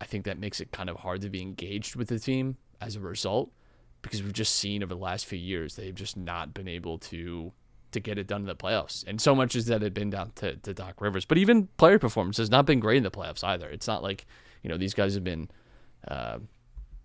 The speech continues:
you know, Embiid has just had a way of getting weirdly injured in every playoff run over the last few years or right before the play-, like, it's just,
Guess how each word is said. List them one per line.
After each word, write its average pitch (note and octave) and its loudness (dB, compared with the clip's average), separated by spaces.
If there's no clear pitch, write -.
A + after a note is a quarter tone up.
you B2 4
know, A2 4
Embiid A#2+ 4
has A2+ 2
just - 0
had A#2+ 6
a A2+ 6
way A2 4
of B2 0
getting A#2 2
weirdly C3 6
injured B2+ 6
in B2 6
every A#2 2
playoff A#2 4
run B2 6
over B2+ 6
the B2 8
last B2 8
few C3 2
years B2+ 4
or A2+ 2
right A#2 2
before B2+ 4
the B2+ 4
play-, B2+ 6
like, A#2+ 4
it's A#2+ 2
just, - 0